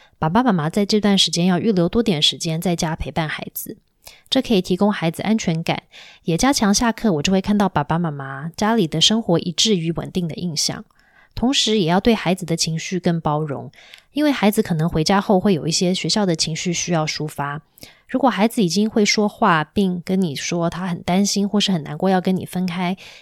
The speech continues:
可以表示你听到他的感觉，多抱抱他，然后提醒他你也会很想他，也提醒他你会跟今天一样十二点准时到学校接他，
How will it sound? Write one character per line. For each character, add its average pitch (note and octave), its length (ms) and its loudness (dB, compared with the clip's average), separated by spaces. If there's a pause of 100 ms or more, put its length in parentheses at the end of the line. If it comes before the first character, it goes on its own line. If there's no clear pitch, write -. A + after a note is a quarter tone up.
(120)
可 C4+ 80 2
以 D4 60 4
表 F3+ 180 2
示 - 140 0
你 F#3 140 0
听 G3 180 -4
到 G3+ 160 2
他 G3+ 160 -4
的 F#3+ 80 0
感 - 260 -8
觉， C#3 460 -8
多 F#3+ 120 0
抱 F3+ 140 2
抱 E3+ 160 0
他， C#3+ 380 -8 (380)
然 A3+ 140 -2
后 D#4 140 2
提 B3+ 160 0
醒 G3 220 0
他 G3 340 -4
你 G3 160 2
也 D#3+ 80 2
会 E3+ 160 -2
很 D#3 140 -4
想 - 260 -6
他， C#3+ 300 -10 (360)
也 D#3 120 -4
提 G3+ 120 0
醒 G3 200 0
他 G3+ 320 0
你 D#3+ 160 -2
会 F#3 160 -2
跟 F#3 180 -2
今 A3 180 -2
天 A3+ 200 0
一 F3 100 0
样 E3+ 240 0
十 - 160 0
二 F3 160 2
点 D#3 180 -6
准 - 220 -6
时 - 140 0
到 F3 160 0
学 D3 160 -6
校 D3+ 160 -4
接 D3 200 -10
他， D3 320 -10